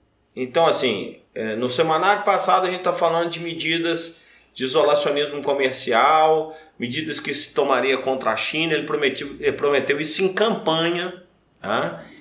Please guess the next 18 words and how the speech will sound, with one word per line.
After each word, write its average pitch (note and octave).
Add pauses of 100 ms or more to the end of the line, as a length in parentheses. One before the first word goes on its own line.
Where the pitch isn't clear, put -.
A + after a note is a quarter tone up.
(140)
E C#3
é, E3
com F#3+
a G#3+
política E3+
migratória D#3
não D#3+
foi C#3+ (200)
diferente D3+
e -
não D3
está E3
sendo C#3
diferente. - (960)
A F#3
ideia F#3
é -
que A2+